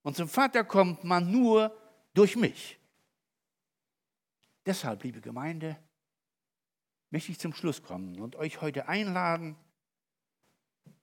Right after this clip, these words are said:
euch heute einladen, euch Gedanken darüber zu machen, mit mir gemeinsam diesen Weg zu gehen.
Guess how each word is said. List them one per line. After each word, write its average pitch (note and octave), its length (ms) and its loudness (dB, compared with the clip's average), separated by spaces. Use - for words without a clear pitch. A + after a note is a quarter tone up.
euch E3 180 -6
heute F#3+ 240 -2
einladen, A3+ 580 2
euch - 240 -4
Gedanken D#3+ 460 -8
darüber F2+ 360 -12
zu - 160 -10
machen, B2 400 -14
mit E3 180 -2
mir A3 160 2
gemeinsam G#3 760 -2
diesen G3+ 360 -6
Weg G3 380 -6
zu F#2 140 -10
gehen. - 320 -18